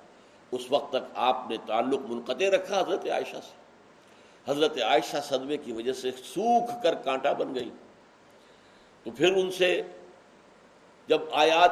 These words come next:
اتر آئیں، لیکن یہ جو بات بتانا چاہ رہا تھا وہ رہ گئی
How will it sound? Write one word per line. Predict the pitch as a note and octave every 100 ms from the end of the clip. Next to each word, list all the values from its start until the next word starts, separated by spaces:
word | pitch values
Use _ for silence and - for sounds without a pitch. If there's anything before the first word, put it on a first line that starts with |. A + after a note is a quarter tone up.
| F3
اتر | - F3
آئیں، | D3 D3+
لیکن | D#3 F3 F3+
یہ | E3 D3+
جو | C3
بات | B2 C#3
بتانا | A#2 A#2+ D3 F#3+
چاہ | - D3 C3
رہا | B2+
تھا | A#2+
وہ | A2 G#2+
رہ | G#2+ F#2+
گئی | F#2